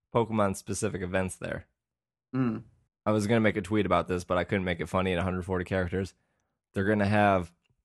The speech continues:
Speaker 1: just like GameStop has digital downloads, they're gonna have, like, Jolteon, uh, this Saturday, Vaporeon next Saturday, Flareon the Saturday after. You're gonna go to Target, you're gonna buy the Pokemon Plus thing,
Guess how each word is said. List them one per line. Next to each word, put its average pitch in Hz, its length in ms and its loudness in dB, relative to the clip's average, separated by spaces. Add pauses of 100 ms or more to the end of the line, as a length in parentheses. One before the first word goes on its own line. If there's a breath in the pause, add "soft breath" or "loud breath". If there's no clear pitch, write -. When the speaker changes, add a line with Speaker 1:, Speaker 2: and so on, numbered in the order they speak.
(960)
Speaker 1:
just 143 160 0
like 131 140 4
GameStop 117 340 2
has 110 140 4
digital 101 280 0
downloads, 95 340 2
they're 98 120 0
gonna 98 180 0
have, 95 240 2
like, 92 280 0 (1300)
Jolteon, 117 880 2 (340)
uh, 95 320 0
this 113 180 0
Saturday, 92 540 2
Vaporeon 107 720 0
next 101 240 -2
Saturday, 90 640 -4 (300)
Flareon 107 600 2
the 95 80 -4
Saturday 95 440 -2
after. 98 520 -4 (1040)
You're 110 120 -2
gonna 117 160 2
go 123 120 4
to 123 80 0
Target, 95 480 2 (640)
you're 107 120 0
gonna 110 120 0
buy 113 300 4
the 101 160 -2 (220)
Pokemon 104 420 0
Plus 104 300 2
thing, 95 360 -4